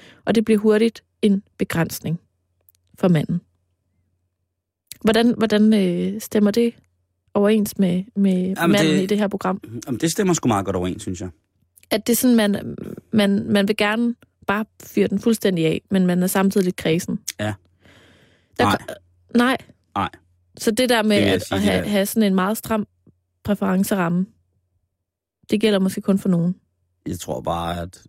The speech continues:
Speaker 2: ud af det der, så tager jeg, kan jeg kun bruge ordet stram resten. Det er, der spiser jeg både fra fadet og gulvet og væggene og ting, der også er gået over dato. Altså, det, i de tyverne, der er man ligeglad.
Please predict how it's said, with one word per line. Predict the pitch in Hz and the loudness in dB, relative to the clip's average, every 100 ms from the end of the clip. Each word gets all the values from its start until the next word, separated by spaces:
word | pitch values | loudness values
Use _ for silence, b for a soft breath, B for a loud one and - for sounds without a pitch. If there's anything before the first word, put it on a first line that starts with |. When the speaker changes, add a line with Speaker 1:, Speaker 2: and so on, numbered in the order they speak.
| - | -2
Speaker 2:
ud | 107 | 0
af | 98 | 2
det | 98 | 0
der, | 92 | -2
så | 85 90 | -4 -4
tager | 98 | -2
jeg, | 90 | -2
kan | - 92 | -2 -2
jeg | |
kun | 87 95 | 0 -2
bruge | 98 101 | 0 0
ordet | 95 | 0
stram | 90 92 85 131 | -2 -4 -6 -8
resten. | 113 92 - - | -8 -8 -8 -4
Det | 95 | 0
er, | 90 92 | 0 -2
der | - 98 | -4 -6
spiser | - 104 - 98 | -2 -2 2 0
jeg | 90 | 0
både | 95 98 | 0 0
fra | - 95 | 0 -4
fadet | - 92 101 | 0 0 0
og | 95 | -2
gulvet | 92 87 95 | 0 0 0
og | 92 | -2
væggene | 92 95 95 107 85 | 0 -2 0 -2 -2
og | 90 92 - _ _ | -4 -8 -10 _ _
ting, | - 92 85 | -2 -2 0
der | |
også | 95 92 | 0 0
er | 90 | 0
gået | 95 90 | 0 0
over | - | 0
dato. | 92 90 - | 0 -2 -2
Altså, | 76 87 - | -6 -8 -4
det, | 101 98 | 0 0
i | 85 | 0
de | 95 | -4
tyverne, | 104 123 127 123 | -2 2 4 4
der | 95 | 0
er | |
man | 98 95 | 0 -2
ligeglad. | 95 - 92 | -4 -6 -8